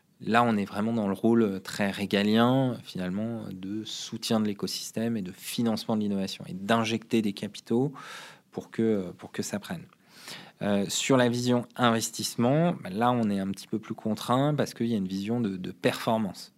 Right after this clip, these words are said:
Même si on fait du stratégique, qu'on soutient une filière, euh, c'est un fonds d'investissement, euh, on, on, on rend des dividendes, on paye des dividendes à nos, à nos actionnaires, qui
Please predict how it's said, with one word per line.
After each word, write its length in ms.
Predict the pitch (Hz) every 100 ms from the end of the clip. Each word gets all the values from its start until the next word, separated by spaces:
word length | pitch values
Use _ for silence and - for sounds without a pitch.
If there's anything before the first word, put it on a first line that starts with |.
| _
Même 80 | 98
si 160 | - -
on 60 |
fait 180 | 95 95
du 240 | 95 95 104
stratégique, 720 | - - - 95 107 110 -
qu'on 140 | -
soutient 320 | 101 - - 98
une 100 | 90
filière, 540 | - 95 101 123 131 - - - - -
euh, 640 | 95 92 90 90 90 92 90 - - -
c'est 240 | - - -
un 80 |
fonds 160 | 175 -
d'investissement, 960 | 185 175 - - - 98 113 147 151 120
euh, 200 | 95 87 87 90 90 -
on, 40 | 92
on, 520 | 87 87 92 90 87
on 40 |
rend 260 | 85 104 104
des 160 | 92
dividendes, 560 | 87 90 92 95 98 95 87 87
on 40 | 92
paye 160 | - 98
des 120 | 92
dividendes 460 | 90 90 92 95 95
à 60 | -
nos, 200 | 90 87 90 -
à 80 | -
nos 180 | 87 92
actionnaires, 480 | - - 98 143 160 _ _
qui 80 | _